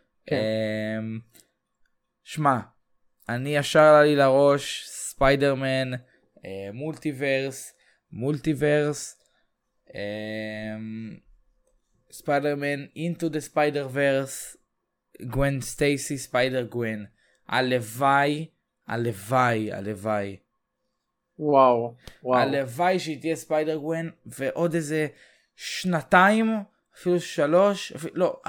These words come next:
Speaker 2: ארבע שנים, אר-, ארבע שנים, אני מוכן סרט של מיילס מוראלס.
Speaker 1: וואו, כן, זה יהיה טוב.
Speaker 2: בבקשה,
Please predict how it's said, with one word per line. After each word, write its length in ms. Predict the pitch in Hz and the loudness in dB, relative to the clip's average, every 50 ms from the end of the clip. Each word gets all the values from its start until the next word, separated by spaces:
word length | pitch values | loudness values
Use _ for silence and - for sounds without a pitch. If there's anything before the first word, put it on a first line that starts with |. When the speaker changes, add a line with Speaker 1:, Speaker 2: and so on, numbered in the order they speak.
| - - - | -6 -2 0
Speaker 2:
ארבע 260 | 214 226 214 190 208 | 0 0 0 -2 -4
שנים, 300 | - - 160 135 127 123 127 - - - | -2 -2 -4 -4 -4 -8 -10 -6 -4 -2
אר-, 120 | 175 180 - - - | -2 -2 -4 -4 -2
ארבע 220 | 190 190 185 180 | -2 -2 -2 -4
שנים, 360 | - 156 139 120 117 113 117 | -6 -6 -8 -8 -8 -8 -8
אני 120 | 117 117 123 | -8 -8 -8
מוכן 280 | 123 127 151 175 180 180 - - - - - - _ _ | -6 -4 -2 -2 -2 -2 -6 -10 -16 -20 -20 -20 _ _
סרט 320 | - - - 180 170 170 | -4 2 4 4 6 4
של 140 | - - 143 | 4 2 0
מיילס 360 | 131 139 139 135 127 - - | 2 2 2 2 0 -2 -4
מוראלס. 760 | 127 120 113 110 110 110 107 98 95 - - - - - _ _ _ _ _ _ _ _ _ _ _ _ _ _ _ _ 147 | -6 -4 -2 -2 -2 -4 -4 -6 -8 -12 -16 -18 -20 -20 _ _ _ _ _ _ _ _ _ _ _ _ _ _ _ _ 0
Speaker 1:
וואו, 440 | 139 131 123 117 113 120 120 - _ _ _ _ _ _ _ | 2 4 4 4 2 -2 -6 -12 _ _ _ _ _ _ _
כן, 220 | 160 143 131 127 127 131 | -4 -4 -2 -4 -6 -4
זה 80 | 135 | -4
יהיה 140 | 139 143 143 139 139 _ | -2 -2 -2 -2 -2 _
טוב. 360 | - 147 139 127 120 120 120 - _ _ _ _ _ _ _ _ - | 0 0 0 0 -2 -6 -12 -16 _ _ _ _ _ _ _ _ -18
Speaker 2:
בבקשה, 600 | - 180 - - - - - - - 160 143 123 | -16 -16 -14 -10 -8 -6 -4 0 4 4 4 4